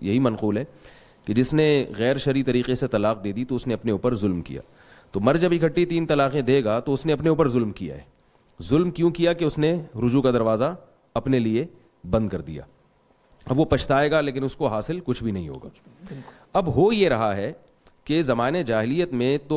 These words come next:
Speaker 1: तीन के बाद भी रुजू का हक़ था, इस्लाम ने कहा कि तीन के बाद रुजू का हक़ नहीं है। <clears throat> कुरान और सुन्नत से साफ तौर पे पता चलता है कि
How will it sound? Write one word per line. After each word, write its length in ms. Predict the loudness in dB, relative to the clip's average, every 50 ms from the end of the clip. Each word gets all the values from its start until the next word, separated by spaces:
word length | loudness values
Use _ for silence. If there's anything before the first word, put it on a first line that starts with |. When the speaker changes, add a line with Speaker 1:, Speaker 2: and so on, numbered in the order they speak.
| 2 0 0
Speaker 1:
तीन 300 | 0 0 0 0 0 0
के 120 | 0 0 2
बाद 200 | 2 2 0 2
भी 100 | 2 2
रुजू 220 | 2 4 2 2
का 100 | 2 2
हक़ 120 | 0 0 -4
था, 200 | -4 -4 -4 -2
इस्लाम 360 | -2 -4 -2 0 0 0 0
ने 140 | 0 -2 0
कहा 200 | 0 0 -2 0
कि 120 | -2 -4 -4
तीन 220 | -2 -2 -2 0
के 80 | -2 0
बाद 180 | 0 -2 0
रुजू 200 | -2 -4 -4 -2
का 120 | -2 -2 -4
हक़ 140 | -2 -4 -4
नहीं 200 | -2 -2 -2 -2
है। 120 | -4 -6 -12 -20 -20 -20 _ -2 -2
<clears throat> 420 | -2 0 2 2 2 2 0 -2 -6 -12 -20 -20 _ _
कुरान 320 | -2 0 2 2 0 0
और 120 | 0 -4 -4
सुन्नत 300 | -6 -6 -6 -4 -6 -4
से 120 | -4 -4
साफ 400 | -4 -4 -2 -2 0 0 0 -2 -4
तौर 180 | -4 -4 -2 -4
पे 100 | -4 -4
पता 240 | -4 -4 -4 -4
चलता 300 | -4 -4 -6 -6 -4 -4
है 120 | -4 -6 -4
कि 120 | -6 -8